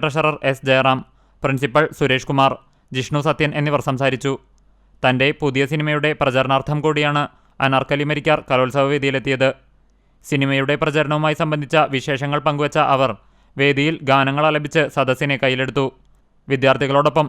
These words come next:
നൃത്തച്ചുവടുകൾ വെച്ച ശേഷമാണ് അനാർക്കലി വേദി വിട്ടത്. കലാമേളയുടെ പ്രാരംഭ ദിനമായ ബുധനാഴ്ച പെൻസിൽ ഡ്രോയിങ്, കവിതാരചന, കഥാരചന, ഉപന്യാസം, ഓയിൽ പെയിന്റിംഗ്, കാർട്ടൂൺ എന്നീ രചനാ മത്സരങ്ങളും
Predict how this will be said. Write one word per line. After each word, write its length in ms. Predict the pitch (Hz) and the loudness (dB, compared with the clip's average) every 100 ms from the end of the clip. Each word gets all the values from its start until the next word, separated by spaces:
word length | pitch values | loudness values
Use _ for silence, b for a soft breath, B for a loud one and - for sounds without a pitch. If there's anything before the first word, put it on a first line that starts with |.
| - | 0
നൃത്തച്ചുവടുകൾ 640 | 135 135 139 156 151 151 151 | -2 -2 0 0 0 0 0
വെച്ച 160 | 151 147 | -2 -2
ശേഷമാണ് 440 | 156 156 151 147 135 - | -2 -2 -2 0 -2 -2
അനാർക്കലി 400 | 127 127 123 139 143 | 0 0 -2 -4 -2
വേദി 200 | 127 123 | -2 0
വിട്ടത്. 260 | 135 135 131 135 _ _ _ _ _ _ _ _ - | 0 0 0 -2 _ _ _ _ _ _ _ _ 2
കലാമേളയുടെ 640 | 143 156 160 160 165 170 180 | 4 4 2 2 2 0 0
പ്രാരംഭ 320 | 147 139 135 151 | 2 2 2 0
ദിനമായ 360 | 160 160 156 160 131 | 0 0 0 0 0
ബുധനാഴ്ച 420 | 131 135 135 147 143 - - | 0 0 0 0 0 0 0
പെൻസിൽ 320 | 135 131 156 | 0 0 0
ഡ്രോയിങ്, 280 | 151 156 156 - | 2 2 0 -2
കവിതാരചന, 560 | 131 123 135 143 143 151 147 - | 0 2 2 2 0 0 -2 -2
കഥാരചന, 540 | 131 135 139 143 151 147 - | -2 0 0 0 -2 -2 -2
ഉപന്യാസം, 480 | 127 131 131 131 147 - _ _ - 135 | -2 0 0 0 -4 -6 _ _ 0 2
ഓയിൽ 180 | 135 131 | 2 2
പെയിന്റിംഗ്, 340 | 160 151 156 - 147 | 0 0 -4 -2 4
കാർട്ടൂൺ 360 | 135 - 151 160 | 4 4 0 0
എന്നീ 140 | 151 156 139 | 0 0 0
രചനാ 240 | 135 135 139 | 0 0 0
മത്സരങ്ങളും 440 | 147 151 151 147 | -2 -2 -2 -2